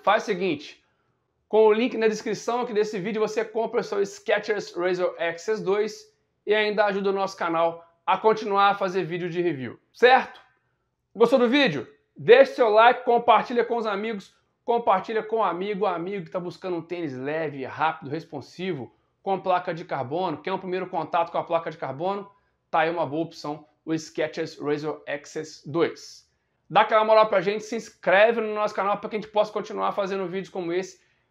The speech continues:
trazendo tudo do mundo running pra vocês. Ao se inscrever no nosso canal, marca o sininho de notificação, que assim que os vídeos saírem,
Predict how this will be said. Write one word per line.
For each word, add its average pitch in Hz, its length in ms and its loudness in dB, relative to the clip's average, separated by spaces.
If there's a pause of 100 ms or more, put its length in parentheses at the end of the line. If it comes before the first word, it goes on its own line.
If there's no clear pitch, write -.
trazendo 196 420 0 (240)
tudo 277 380 0
do 240 80 -2
mundo 226 280 -4
running 202 280 -2
pra 190 140 -2
vocês. 175 680 -6 (320)
Ao 180 140 0
se 190 80 -4
inscrever 202 320 -6
no 202 100 -4
nosso 185 220 -4
canal, 175 580 -2 (120)
marca 208 520 2
o 247 80 0
sininho 233 280 -6
de 220 40 -6
notificação, 202 600 -2
que 226 80 -6
assim 262 280 -2
que 277 80 -8
os 214 120 -4
vídeos 190 240 -8
saírem, 208 440 0